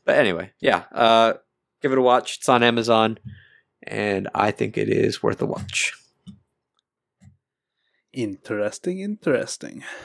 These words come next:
Speaker 2: Definitely not the show for me. I know that one hundred percent.
Speaker 1: <laughs>
Speaker 2: Um,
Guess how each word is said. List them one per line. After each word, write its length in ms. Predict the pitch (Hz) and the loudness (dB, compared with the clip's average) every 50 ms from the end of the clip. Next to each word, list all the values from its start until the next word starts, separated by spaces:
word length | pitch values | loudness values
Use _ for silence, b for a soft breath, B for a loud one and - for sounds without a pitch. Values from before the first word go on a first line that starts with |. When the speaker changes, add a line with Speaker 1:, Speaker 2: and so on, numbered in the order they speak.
| B B B B B _ | B B B B B _
Speaker 2:
Definitely 360 | 131 120 - - 127 127 127 | -4 -4 -4 -4 -8 -6 -4
not 240 | 127 127 135 135 - | -2 -2 -2 -2 -2
the 80 | 160 | -4
show 200 | - - 165 160 | -2 0 0 -2
for 180 | - - - 180 | -2 -2 -4 -4
me. 360 | 170 139 107 95 87 85 B B B B B B B B - | -2 -2 -2 -4 -6 -8 B B B B B B B B -12
I 260 | 113 98 95 92 87 85 _ _ _ _ _ _ - | -12 -10 -10 -12 -14 -16 _ _ _ _ _ _ -18
know 240 | 107 101 101 104 113 | -12 -8 -6 -4 -2
that 220 | 113 113 113 - - _ _ _ _ _ _ _ _ _ | -2 -4 -4 -6 -10 _ _ _ _ _ _ _ _ _
one 240 | - 110 104 107 104 | -16 -10 -8 -8 -8
hundred 240 | 110 123 123 131 139 | -8 -10 -12 -12 -10
percent. 380 | - - - 117 - - - | -6 -4 -4 -4 -4 -4 -2
Speaker 1:
<laughs> 420 | - 90 82 - - 127 - - - - _ B B B B B B B B B B B B B B B B - | -2 -2 0 -2 -2 -4 -4 -6 -12 -20 _ B B B B B B B B B B B B B B B B -8
Speaker 2:
Um, 600 | 113 113 113 110 110 107 110 123 156 185 196 208 | -4 -2 -2 -2 -2 -2 -4 -4 -6 -8 -10 -14